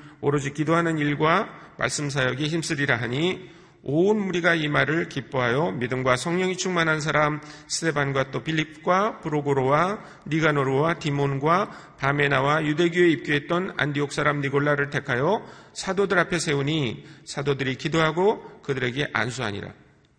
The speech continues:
여기 지금 이 예루살렘 교회에 두 부류의 사람이, 어, 있습니다. 한 부류의 사람은 히브리파라고 얘기하고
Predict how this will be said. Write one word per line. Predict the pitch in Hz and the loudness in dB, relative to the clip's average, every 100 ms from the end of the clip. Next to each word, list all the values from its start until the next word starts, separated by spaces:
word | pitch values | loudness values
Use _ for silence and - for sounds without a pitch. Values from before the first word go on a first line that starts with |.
| _ _ _ _ _ - | _ _ _ _ _ -6
여기 | 180 | -4
지금 | 185 208 202 | -2 -2 -2
이 | 156 160 | -4 -2
예루살렘 | 151 151 165 214 214 | 0 0 0 -2 -2
교회에 | - 175 165 143 208 - - - - - | 0 2 4 2 2 -2 -14 -20 -20 -4
두 | 202 208 | -2 -2
부류의 | 208 170 175 160 160 190 | -2 -2 -2 -2 0 -2
사람이, | 196 160 143 143 160 175 - - - - | 0 0 0 0 -4 -6 -8 -18 -18 -8
어, | 123 117 117 - - - _ _ | -4 -4 -4 -8 -16 -20 _ _
있습니다. | 175 - 123 98 - - - _ _ _ _ _ _ - - | -6 -4 -6 -10 -12 -20 -20 _ _ _ _ _ _ -18 -6
한 | 190 208 | -4 0
부류의 | 214 208 208 | 4 6 6
사람은 | 202 160 151 156 180 156 104 - | 4 0 0 -2 -2 -2 -4 -10
히브리파라고 | - 214 226 240 - 185 160 147 135 | -8 -6 -4 -6 -4 -2 0 0 -2
얘기하고 | 113 117 113 107 143 170 233 | -4 -4 -6 -6 -6 -4 -4